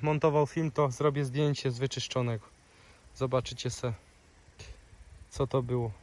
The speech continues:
Strasznie ciężkie. Dobra, do następnego dołeczka. Jeszcze chwileczkę pochodzę i,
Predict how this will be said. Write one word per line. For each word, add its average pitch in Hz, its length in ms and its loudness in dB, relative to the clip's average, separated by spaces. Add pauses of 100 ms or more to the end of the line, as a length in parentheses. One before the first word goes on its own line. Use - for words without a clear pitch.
(200)
Strasznie 180 420 6
ciężkie. 143 460 0 (1400)
Dobra, 120 320 4 (180)
do 143 100 2
następnego 147 500 0
dołeczka. 156 480 4
Jeszcze 147 220 0
chwileczkę 151 440 -2
pochodzę 135 520 0
i, 110 140 -4